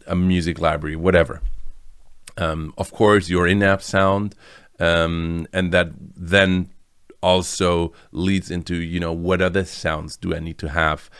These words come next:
that go along with that? You know, how should that sound, um, within my app, within my smart speakers? Um, that is another part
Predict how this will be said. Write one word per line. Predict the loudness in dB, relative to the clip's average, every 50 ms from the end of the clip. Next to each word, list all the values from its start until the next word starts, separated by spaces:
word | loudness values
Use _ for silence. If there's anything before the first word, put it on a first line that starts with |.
| -20 -20 _ -2
that | -2 0 0 0 0
go | 2 4 6 6 4
along | 4 4 4 2 2 0 0
with | -2 -2 -2 -2
that? | -4 -4 -4 -6 -10
You | -8
know, | -8 -8 -8
how | -6 -2 0 2 2 2 2 0
should | -2 -4 -6 -2 0 0 0 0 -4 -12 _ -20 -20 -20 -20 -16 -6
that | -2 0 0 0 0
sound, | -4 -6 -4 -2 -2 0 0 -2 -2 -4 -4 -6 -8 -8 -8
um, | -6 -6 -4 -6 -6 -6 -6 -8 -8 -10 -10 -14 _ -20 -20 -20 -20 -20 -20 -20 -14
within | -8 -6 -4 -2 2 4 4 4
my | 6 4 4 4
app, | 4 4 4 4 2 2 -2 -4 -6 -8
within | -8 -4 0 0 0 0 2
my | 0 0 0 0 0 -2 -4 -4 -6 -6 -8 -8
smart | -8 -4 0 2 2 2 2 0
speakers? | -4 -4 -2 -2 0 2 0 0 0 -2 -6 -12 -12 -6
Um, | -4 -2 -2 -2 -4 0
that | 0 2 2
is | 0 -2 -4
another | -2 -2 0 0 0
part | -2 2 2 4 4 4 2 -2